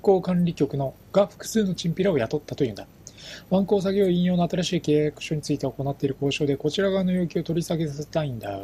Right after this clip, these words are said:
ろう。俺たちを一人一人捕まえ、意見を変えるよう説得するつもりらしい。交渉が終わるまで、えー、警察の方をお願いしたい。信頼できる部下を数人送ってくれ。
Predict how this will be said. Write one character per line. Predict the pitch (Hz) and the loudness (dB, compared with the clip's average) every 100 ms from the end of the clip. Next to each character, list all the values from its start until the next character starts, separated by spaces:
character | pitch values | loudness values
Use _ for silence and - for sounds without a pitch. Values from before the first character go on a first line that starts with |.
| 95 | -2
ろ | 107 90 - - - - - - | 0 0 -8 -20 -20 -20 -20 0
う。 | 170 | 4
俺 | 226 | 4
た | 190 | 4
ち | 151 | 2
を | |
一 | 156 156 | -2 -4
人 | |
一 | 160 - | -4 -4
人 | - | -4
捕 | 131 | -4
ま | 127 | -2
え、 | |
意 | 143 | -2
見 | 143 127 | -2 -2
を | |
変 | 123 120 | -2 0
え | |
る | 123 | 2
よ | 131 151 | 4 4
う | |
説 | 170 135 | 0 -6
得 | 139 | -6
す | - 135 | -2 -4
る | 120 | -2
つ | |
も | 135 | -2
り | 135 | 0
ら | 107 | 0
し | 113 | -2
い。 | |
交 | 110 160 | -2 -2
渉 | 165 | 0
が | 165 | 2
終 | |
わ | 160 | 0
る | 156 | 0
ま | 147 | 2
で、 | 151 165 147 | 2 2 -2
え | |
ー、 | 139 | 0
警 | 156 | -2
察 | 156 - | -2 -4
の | 151 | -4
方 | 156 | -2
を | |
お | 135 | -4
願 | 110 | -8
い | 101 | -10
し | - | -10
た | |
い。 | - - - - | -14 -20 -20 -8
信 | - | -4
頼 | 147 147 | 0 2
で | 139 | 0
き | 139 | 0
る | |
部 | 127 | -2
下 | 123 | 2
を | 156 - | 0 0
数 | - 143 | -8 -6
人 | 135 | -6
送 | - | -8
っ | |
て | 117 | -8
く | |
れ。 | 107 | -8